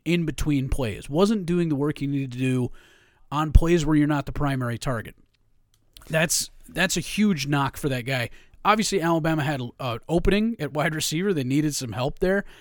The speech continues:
and he came in and was productive. Uh, absolutely tore the roof off production-wise. Had over fifteen hundred yards. It was insane. His best year, but he's a one-year wonder in that way.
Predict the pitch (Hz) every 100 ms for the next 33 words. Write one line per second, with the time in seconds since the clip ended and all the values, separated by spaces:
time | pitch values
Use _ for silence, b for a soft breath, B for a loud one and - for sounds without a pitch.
0 | B 151 147 160 165 165 156 - 143 175
1 | 196 - 170 - - - 214 220 190 185
2 | 143 - 170 151 208 - 127 - 139 156
3 | 180 131 98 - 160 165 156 - - 165
4 | 147 143 131 151 104 - b b b 139
5 | 139 135 - 143 107 - 170 160 - 180
6 | 151 107 131 135 123 156 147 131 123 147
7 | - - - 117 117 123 -